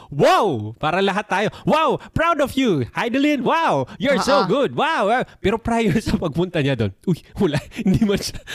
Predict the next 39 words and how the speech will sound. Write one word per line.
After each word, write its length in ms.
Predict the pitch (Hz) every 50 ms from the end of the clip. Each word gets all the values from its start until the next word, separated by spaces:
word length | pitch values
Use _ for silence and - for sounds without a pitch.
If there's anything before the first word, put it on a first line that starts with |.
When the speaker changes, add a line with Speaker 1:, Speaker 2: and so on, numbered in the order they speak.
| 151 - -
Speaker 1:
o, 80 | -
siguro 320 | - - - 156 196 220 202
baka 240 | 180 151 151 156
wala 60 | 151 - 196 160
man 80 | 151
siya 160 | - 170 -
pambili 320 | - 151 135 131 131 127 139
ng 240 | 131 135 123 117 -
ticket. 240 | 127 113 - - 131 135
Hindi 80 | 180 185
ko 160 | 277 277 277
alam, 160 | 233 165 135
no? 240 | 147 151 123 104 - - - - - - -
Wala 160 | 123 120 113
siya 80 | 113 123
pambili 400 | 110 123 117 117 117 120 120 113
siguro 240 | 120 113 120 120 123
ng 80 | 120
ticket 400 | 113 113 127 113 117 131 127 -
niya, 320 | 196 220 214 208 208 202 170
hindi 80 | 131
man 160 | 113 110 113 113
niya 160 | 120 - 131
alam 160 | 160 190 185
kung 160 | - 139 131
anong 160 | 120 120 107
kakainin 400 | 113 110 110 117 120 117 113 117
niya 160 | 120 143 165 170
doon 240 | 165 - - 180 - -
<laughs> 100 | - - 226
or 80 | 180 139 - - 123
something. 240 | 117 - - 135 - - - - -
Na-gets 400 | - 262 294 240 233 226 - -
mo, 160 | 202 170 95
na 160 | 139 147 170 208
parang, 280 | - 226 226 233 220 - - - - - - - - - _ _ - -
wow, 320 | 151 170 180 196 202 208 202
na 80 | 196 196
parang 540 | - 202 202 202 202 202 190 190 185 170 -